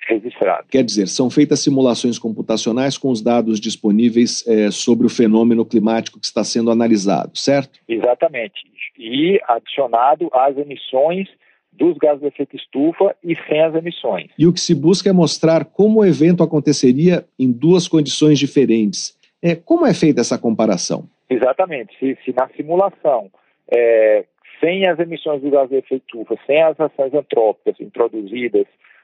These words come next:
Speaker 1: ah, que as, as condições que se tem hoje, se o experimento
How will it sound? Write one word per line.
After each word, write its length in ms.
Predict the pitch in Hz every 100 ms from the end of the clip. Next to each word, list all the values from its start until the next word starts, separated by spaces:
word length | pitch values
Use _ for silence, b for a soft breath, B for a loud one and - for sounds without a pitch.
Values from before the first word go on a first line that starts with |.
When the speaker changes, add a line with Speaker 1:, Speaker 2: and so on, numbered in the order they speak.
| b
Speaker 1:
ah, 360 | - 107 104 101 104 _ _ _ _
que 160 | 123
as, 100 | 120 110 120
as 160 | 117
condições 400 | - 123 - 147
que 140 | - 147
se 120 | 143
tem 220 | 160 143
hoje, 340 | 117 110 104 - B B B _
se 80 | -
o 80 | 123
experimento 720 | - - 143 131 139 170 160